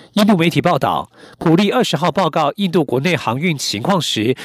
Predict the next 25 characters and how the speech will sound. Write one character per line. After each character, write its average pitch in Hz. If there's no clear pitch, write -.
谈 147
到 160
国 123
际 156
航 107
班 165
复 175
航 107
情 -
况。 160
他 180
指 127
印 208
度 156
恢 196
复 170
国 131
际 175
航 117
班 160
的 147
确 196
切 147
时 -
间 185